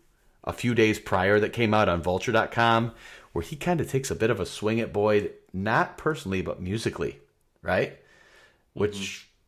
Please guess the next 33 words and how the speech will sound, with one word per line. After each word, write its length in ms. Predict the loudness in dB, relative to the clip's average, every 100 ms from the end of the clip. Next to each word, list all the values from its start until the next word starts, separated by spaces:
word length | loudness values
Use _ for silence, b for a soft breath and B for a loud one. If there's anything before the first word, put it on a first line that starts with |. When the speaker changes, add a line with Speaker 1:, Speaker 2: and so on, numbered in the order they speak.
| -4
Speaker 1:
kind 260 | 2 4
of 100 | 4
alludes 280 | 4 2 0
to 60 | -4
the 80 | 0
fact 260 | 0 0
that 60 | -4
the 80 | -2
band 320 | 2 2 0
might 280 | -2 -4 -2
not 180 | 0
have 80 | 2
been 120 | 2
all 100 | 2
that 140 | 2 0
happy 260 | -2 -2
with 160 | -6 -2
Boyd's 220 | -4 -4
performance. 640 | -6 -10 2 2 2 -2 0
I 100 | 0
mean, 80 |
forget 380 | 0 2 4 6
all 180 | 6 6
of 80 | 6
the 140 | 6
allegations 560 | 6 4 2 2 -2 -2
in 80 | 2
the 80 |
lawsuit. 540 | 2 2 0 -4 -4 -8 b b b b b b b _ _ 0
Um, 440 | 2 2 0 -10 _ _ _ _ _ -20 0
back 220 | 2 4 2
in 100 | 2
February, 560 | 2 4 0 -2 -6